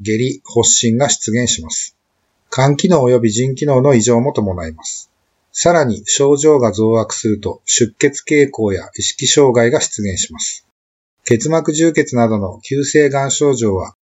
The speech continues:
発熱などの他の兆候と合わせて特定された場合、エボラウイルス病の早期診断に寄与する可能性があります。検査所見としては、白血球数や血小板数の減少、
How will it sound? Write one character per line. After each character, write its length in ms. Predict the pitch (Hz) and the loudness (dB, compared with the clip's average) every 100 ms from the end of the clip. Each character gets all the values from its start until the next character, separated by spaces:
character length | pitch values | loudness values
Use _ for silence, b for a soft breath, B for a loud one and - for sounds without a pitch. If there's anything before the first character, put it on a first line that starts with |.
| - | -14
発 300 | - 104 151 | -8 -2 2
熱 240 | 151 147 | 2 2
な 120 | 143 | 0
ど 120 | 131 117 | 2 2
の 200 | 98 - | 0 -6
他 140 | - 147 | -2 0
の 120 | 127 | 2
兆 280 | - 120 - | 2 2 2
候 180 | 117 | 0
と 180 | 113 110 | 2 0
合 100 | 110 | 0
わ 60 | 123 | -2
せ 160 | - | -2
て 300 | - 139 135 _ _ | 0 0 -2 _ _
特 240 | - 107 - | -8 -4 2
定 140 | 139 | 0
さ 140 | 131 | 2
れ 80 | 123 | -2
た 120 | 113 | -2
場 180 | 98 95 | -2 -4
合、 40 | 85 78 _ _ _ _ - | -6 -16 _ _ _ _ 0
エ 80 | 131 | 4
ボ 140 | 143 | 4
ラ 180 | 127 107 120 | 2 0 0
ウ 100 | 120 | 2
イ 40 | |
ル 80 | 123 | 2
ス 180 | - 117 | 0 0
病 220 | 117 113 | 2 2
の 240 | 107 104 - _ _ | -2 -6 -10 _ _
早 300 | - 151 147 | 0 4 4
期 120 | - | 2
診 280 | - 120 110 | -6 -2 -2
断 200 | 107 113 | 0 -2
に 200 | 147 147 | -4 -4
寄 160 | - 135 | 0 2
与 120 | 110 | 2
す 80 | 120 | 0
る 120 | 117 | -2
可 160 | 110 | -2
能 100 | 110 | -4
性 200 | 104 127 | 0 0
が 100 | 143 | 2
あ 40 | 120 | 0
り 80 | 82 | -4
ま 100 | - | -12
す。 260 | - - _ _ _ _ _ - | -14 -14 _ _ _ _ _ -2
検 220 | 147 156 | 2 2
査 80 | 175 | 2
所 140 | 185 | 0
見 220 | 185 143 | 0 0
と 100 | 113 | 0
し 80 | - | 0
て 100 | 110 | 0
は、 140 | 95 - | -4 -4
白 220 | 113 - | -10 -4
血 240 | 151 147 | -2 -2
球 160 | - 156 | 0 0
数 240 | - 123 | 2 2
や 220 | 107 85 - | 2 -2 -4
血 160 | 110 | -2
小 300 | - 147 139 | 0 2 2
板 180 | 135 135 | 2 0
数 180 | - 120 | 0 -2
の 120 | 143 | 0
減 180 | 110 95 | 0 0
少、 320 | - 87 | -2 -4